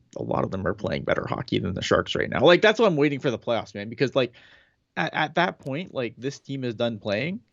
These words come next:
and the other team that I follow is probably done playing at this rate, because, again, like, I think you look at the Barracuda, and I think, you know, I, I, I watched the, I watched the rest of the game today 'cause I wasn't feeling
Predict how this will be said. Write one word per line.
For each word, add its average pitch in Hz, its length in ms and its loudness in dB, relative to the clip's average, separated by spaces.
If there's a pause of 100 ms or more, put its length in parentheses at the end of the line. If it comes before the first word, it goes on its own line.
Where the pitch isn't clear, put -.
and 107 560 2
the 104 360 -6
other 123 240 6
team 143 520 2
that 127 180 6
I 131 100 4 (140)
follow 139 240 4
is 127 100 0
probably 139 640 2
done 127 240 4
playing 123 260 -2
at 123 120 -2
this 120 180 -2
rate, 117 180 0
because, 117 260 2
again, 113 340 4
like, 101 200 0
I 107 80 2
think 107 460 -4 (540)
you 127 160 6
look 123 180 6
at - 100 2
the 120 80 4
Barracuda, 110 460 4
and 101 80 -2
I 104 80 2
think, 110 340 -6
you 123 200 0
know, 101 120 4
I, 104 280 2
I, 110 140 4
I 120 120 2
watched 113 400 2
the, 101 460 4
I 107 100 0
watched 110 320 0
the 110 80 0
rest 101 220 0
of 107 60 -8
the 107 80 0
game 101 240 -2
today 95 240 0
'cause - 120 -6
I 107 60 2
wasn't 101 300 -2
feeling - 320 -8